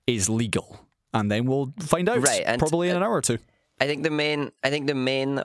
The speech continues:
Speaker 2: obstacle to it is that they basically skipped the democratic process to make it happen.
Speaker 1: Right.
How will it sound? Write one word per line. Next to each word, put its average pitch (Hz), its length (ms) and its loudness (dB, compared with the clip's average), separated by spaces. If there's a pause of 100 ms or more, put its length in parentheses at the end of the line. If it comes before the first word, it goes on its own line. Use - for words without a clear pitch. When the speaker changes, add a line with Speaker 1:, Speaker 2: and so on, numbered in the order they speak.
Speaker 2:
obstacle 123 560 -2
to - 180 -2
it 156 220 -2
is 110 120 -2
that - 140 -2
they 113 100 -2
basically 175 460 -2
skipped - 320 -2
the 135 100 -2
democratic 110 600 -2
process 110 520 -2
to 95 100 -4
make 85 220 -2
it 90 100 -2
happen. 65 540 -4
Speaker 1:
Right. 95 600 0